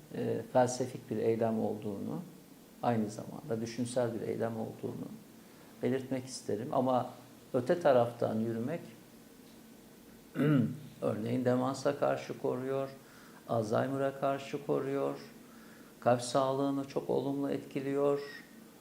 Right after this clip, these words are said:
e, tansiyonu, e, ritmi, e, kolesterol, şeker, insülin,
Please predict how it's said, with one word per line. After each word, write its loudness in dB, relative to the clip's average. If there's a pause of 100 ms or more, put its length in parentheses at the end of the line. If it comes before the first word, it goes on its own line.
(160)
e, 4 (180)
tansiyonu, -2 (460)
e, -8
ritmi, 0 (800)
e, 2 (360)
kolesterol, 4 (680)
şeker, 4 (200)
insülin, 0